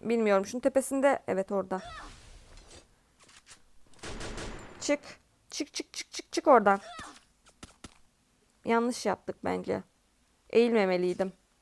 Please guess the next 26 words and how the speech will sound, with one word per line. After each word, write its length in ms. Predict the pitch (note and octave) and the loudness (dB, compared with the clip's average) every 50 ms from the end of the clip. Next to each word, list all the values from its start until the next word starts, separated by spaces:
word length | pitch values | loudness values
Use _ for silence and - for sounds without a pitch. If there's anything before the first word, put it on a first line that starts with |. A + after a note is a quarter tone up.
| _ _ _ _ _ - | _ _ _ _ _ 8
Ay, 160 | - D#4+ F4+ | 8 8 8
bir 60 | E4 | 8
şey 140 | - - F#4+ | 4 0 2
diyeceğim. 300 | C#4+ A#3+ C#4 B3+ B3+ C4 | 6 10 10 10 10 10
Bu 160 | D4 F#4 E4 | 8 10 10
adamlar, 440 | C4+ C#4 C#4+ D#4+ E4+ F4+ F4+ F4+ D4+ | 10 12 10 8 8 8 8 8 10
aa, 140 | - B3+ C4 | 10 10 10
hani 220 | C4 C#4 C#4+ B3+ | 10 8 8 6
aklını 460 | C4+ C4 - C4 D#4 D#4+ F4 F4 D#4+ D4+ | 6 6 6 2 0 2 2 4 4 6
neyle 240 | D#4 E4+ F#4+ F#4 | 6 6 6 8
yemiş? 420 | D#4+ B3 A3+ G#3 A3 C4+ - - - | 8 8 8 6 4 0 -4 -2 0
Ne, 280 | B3+ C4+ C4+ B3+ B3 | 2 2 4 4 4
ne 180 | C4 C#4 D#4 D#4+ | 4 4 4 4
yani 380 | C#4 A#3 G#3 G3+ G3+ G3+ G3 G3 | 6 6 6 4 4 2 2 2
bu? 220 | G#3 A3 C4+ - _ _ _ _ _ _ _ _ _ _ _ _ | 2 2 2 0 _ _ _ _ _ _ _ _ _ _ _ _
Gerçekten 560 | - B3+ D4 E4 - - F#4 - - D4+ D#4 D4 | 8 8 8 8 8 4 2 6 6 6 6 4
ha-, 220 | - C4 A#3 A#3+ | 2 2 4 6
rahatsızlar. 720 | A#3+ B3 C4 C4+ - - - D4 C#4 A#3 A3+ G#3+ G3+ G3 G3 - - _ _ _ _ _ - - - - _ _ _ _ _ - - - - - - - _ _ _ _ _ - | 6 6 6 4 2 0 -2 -2 2 6 8 10 10 8 6 2 -8 _ _ _ _ _ -20 -20 -20 -20 _ _ _ _ _ -20 -20 -20 -20 -20 -20 -20 _ _ _ _ _ 2
Ne 100 | E4+ G4+ | 4 6
işin 300 | - - - - E4+ D#4 | 6 6 4 2 4 6
var 180 | D4+ D4 D4 D4+ | 8 8 8 6
senin 300 | - - D#4 D4+ D#4+ D#4+ | 6 2 2 4 4 6
orada 340 | D4+ C#4+ C#4+ C#4+ C4+ D4+ | 8 8 10 10 10 12
yani? 420 | D4 C#4 A#3 A3 G#3+ G#3 G#3 A3 G#3+ | 12 12 12 10 10 8 6 6 6
Ben 120 | B3 B3 | 6 8
anlamıyorum. 720 | B3+ B3 B3 B3+ C4 C4 B3 A3 G3 G3 G3 F#3+ G3 G3+ | 8 6 6 6 6 4 4 6 6 6 6 6 4 0